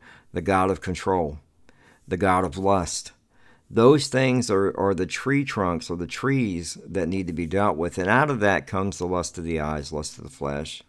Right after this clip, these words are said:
pride of life. And those things have to be dealt with.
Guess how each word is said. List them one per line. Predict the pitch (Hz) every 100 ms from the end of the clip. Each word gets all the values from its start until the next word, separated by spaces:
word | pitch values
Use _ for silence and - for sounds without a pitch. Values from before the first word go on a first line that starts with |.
| _ - _ _ _ -
pride | - 85
of | 78
life. | 73 95 - - - - _ _ _ _ _ _ _ -
And | 95
those | 95 90
things | - 85 80
have | 78 71
to |
be | 69 82
dealt | 82 95 -
with. | - - -